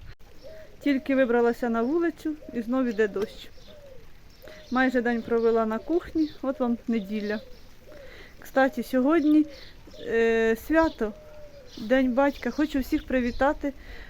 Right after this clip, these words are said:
батьків. Сьогодні ваше таке чудове свято. Хочу побажати вам міцного здоров'я, мирного неба. І всього, всього найкращого.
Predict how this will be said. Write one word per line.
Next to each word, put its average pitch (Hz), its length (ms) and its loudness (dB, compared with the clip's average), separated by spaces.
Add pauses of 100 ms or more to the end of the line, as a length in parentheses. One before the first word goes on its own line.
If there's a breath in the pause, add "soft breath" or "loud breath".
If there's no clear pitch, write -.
(120)
батьків. 226 640 -4 (1300 soft breath)
Сьогодні 254 380 4
ваше 233 320 2
таке 233 300 -2
чудове 226 420 0
свято. 269 540 0 (340 loud breath)
Хочу 294 260 -2
побажати 254 540 0
вам 233 180 2
міцного 247 460 0
здоров'я, 233 440 2
мирного 220 480 0
неба. 208 380 -6 (1600 soft breath)
І 240 60 -4
всього, 311 320 0
всього 285 380 2
найкращого. 226 720 -2